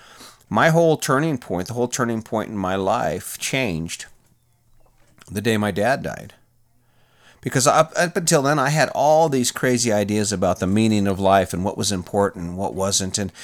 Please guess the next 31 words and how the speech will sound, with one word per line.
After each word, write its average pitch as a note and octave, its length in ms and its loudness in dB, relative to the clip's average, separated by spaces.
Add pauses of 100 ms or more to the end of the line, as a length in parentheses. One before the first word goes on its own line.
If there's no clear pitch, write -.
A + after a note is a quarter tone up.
(260)
and C#3+ 100 6
I'm F#3+ 140 6
a F#3+ 60 6
firm C3+ 340 2
believer G#2+ 500 0
that, F2 260 -6 (180)
that, F2 320 -8 (180)
um, D#2 480 -6
that - 280 -4 (200)
out A#2 160 4
of G#2 220 -2
every D3 360 0
tragedy, F#2 680 -2
there F2+ 140 -6
comes G2 400 -4
a F#2 60 -2
blessing. - 540 -6 (1300)
The B2 220 0
failure F#3+ 480 6
that G2 180 -2
we G2 140 -4
have G#2 340 -4
is A#2+ 140 0
that C3 100 2
a - 20 -2
lot A2+ 260 4
of A2 100 -4
us A2 100 -4
don't F#2+ 260 -4
see B2 280 0
it. C#2 180 -8